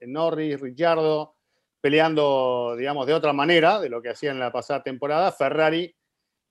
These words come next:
también plantado en otro lugar, ¿no? Con, eh,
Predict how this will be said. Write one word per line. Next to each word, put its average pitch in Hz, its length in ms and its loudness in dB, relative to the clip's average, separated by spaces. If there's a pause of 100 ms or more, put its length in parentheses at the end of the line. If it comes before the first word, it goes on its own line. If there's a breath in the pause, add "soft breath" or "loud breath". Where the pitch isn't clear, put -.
(120)
también 185 380 4
plantado 156 580 4
en 143 80 -2
otro 147 240 0
lugar, 131 480 2 (120)
¿no? 147 340 -6
Con, 120 580 -6
eh, 113 640 -6